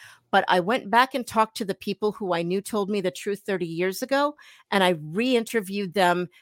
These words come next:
just this year and said, "What stayed with you from the case?" And the observations from the D A, from his attorney, from the medical examiner were really, uh, uh, interesting,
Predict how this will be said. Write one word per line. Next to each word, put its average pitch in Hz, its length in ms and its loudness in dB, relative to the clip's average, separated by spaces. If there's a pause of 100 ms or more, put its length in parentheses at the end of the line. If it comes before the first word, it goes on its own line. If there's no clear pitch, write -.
just 196 240 2
this - 240 -6
year 156 460 2 (280)
and 185 160 -2
said, 180 340 2 (200)
"What 185 300 2
stayed 180 300 4
with 160 220 -6
you 170 80 -2
from 160 220 -6
the 165 60 -4
case?" - 480 -4 (320)
And 185 100 0
the - 120 0
observations 202 720 0
from 185 160 -2
the 147 100 -2
D 196 380 -2
A, 202 380 2 (260)
from 175 140 -4
his 165 180 -4
attorney, 208 720 -2 (240)
from 170 340 0
the 170 140 2
medical 170 460 0
examiner 220 800 2 (420)
were 170 200 -2
really, 190 840 6 (280)
uh, 170 420 2 (100)
uh, 175 260 4
interesting, 196 760 0